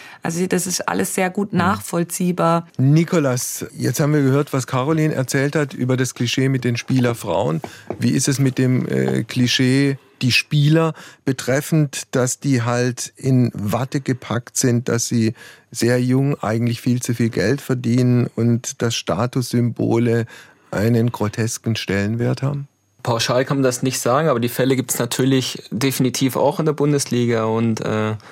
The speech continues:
Speaker 3: da sind sie einfach in einer Blase, wo es noch schwierig ist, wieder rauszukommen. Wenn sie irgendwie rauskommen, ist vielleicht ganz oft der Fall auch relativ tief, weil's dann irgendwie sportlich nicht weitergeht.
Speaker 2: Hast du das Gefühl oder denkst du, Corona wird die Fußballbranche verändern?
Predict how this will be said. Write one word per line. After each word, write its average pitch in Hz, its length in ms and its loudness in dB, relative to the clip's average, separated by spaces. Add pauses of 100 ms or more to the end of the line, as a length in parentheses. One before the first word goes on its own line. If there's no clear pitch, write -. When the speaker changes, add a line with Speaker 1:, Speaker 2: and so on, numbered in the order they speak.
(500)
Speaker 3:
da 117 120 2
sind 127 180 2
sie - 120 -2
einfach 127 240 -2
in 110 100 0
einer 120 180 0
Blase, 131 640 2 (520)
wo 127 100 0
es 120 120 -2
noch 120 200 2
schwierig 131 420 0
ist, 127 180 0
wieder 117 140 2
rauszukommen. 113 800 0
Wenn 120 180 2
sie 123 60 0
irgendwie 120 240 0
rauskommen, 120 480 0
ist 117 100 -2
vielleicht 117 260 0
ganz 117 200 -2
oft - 200 -4
der 113 60 -2
Fall 120 220 0
auch 120 160 -2
relativ 120 420 -2
tief, 131 380 -2
weil's 117 180 -2
dann 120 140 0
irgendwie 120 260 0
sportlich 117 420 -2
nicht 120 180 -2
weitergeht. 117 600 0 (420)
Speaker 2:
Hast 131 260 0
du 156 60 2
das 139 180 -2
Gefühl 143 420 2
oder 127 360 0 (160)
denkst 135 300 -2
du, 139 340 2
Corona 123 640 0
wird 127 380 -4
die 123 80 -2
Fußballbranche 123 800 -2
verändern? 123 520 -2